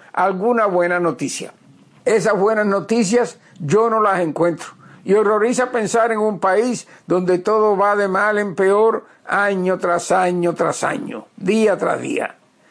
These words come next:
Durante el fin de semana hice un recorrido por los medios informativos contestatarios, es decir, los libres,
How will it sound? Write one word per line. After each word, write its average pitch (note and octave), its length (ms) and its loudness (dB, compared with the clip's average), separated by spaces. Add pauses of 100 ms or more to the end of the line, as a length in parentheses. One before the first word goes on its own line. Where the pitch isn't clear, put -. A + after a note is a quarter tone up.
Durante G3 380 0
el G#3 80 -2
fin A#3 200 0
de A3+ 120 2
semana A3+ 480 0
hice G#3+ 200 -2
un G3 80 -2
recorrido G3+ 680 0 (200)
por G3 140 2
los G3 140 2
medios A3+ 360 2
informativos G#3+ 680 0
contestatarios, F#3 1040 -2
es F3 140 0
decir, F#3 360 0
los D#3+ 160 2
libres, A3+ 540 0